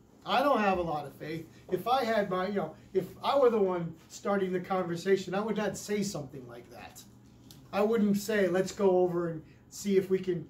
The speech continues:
us two people, basically you and me carrying your armor,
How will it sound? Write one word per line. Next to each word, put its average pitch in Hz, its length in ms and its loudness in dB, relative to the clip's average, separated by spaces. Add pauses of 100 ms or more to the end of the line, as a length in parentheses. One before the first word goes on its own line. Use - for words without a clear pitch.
(340)
us 208 280 0
two 220 280 -4
people, 151 580 -8 (640)
basically 196 480 2
you 196 500 4
and 160 120 -6
me 180 100 -2
carrying 190 420 -6
your 156 200 -6
armor, 151 380 -4